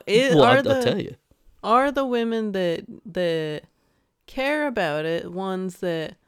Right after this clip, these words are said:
Speaker 1: that do want to have sex with their husband? And why is their husband wanting to?
Speaker 2: I think,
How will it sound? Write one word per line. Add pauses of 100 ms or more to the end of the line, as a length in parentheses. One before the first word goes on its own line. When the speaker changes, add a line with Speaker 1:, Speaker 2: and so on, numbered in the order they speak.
(640)
Speaker 1:
that
do
want
to
have
sex
with
their
husband? (340)
And
why
is
their
husband (580)
wanting
to? (600)
Speaker 2:
I
think,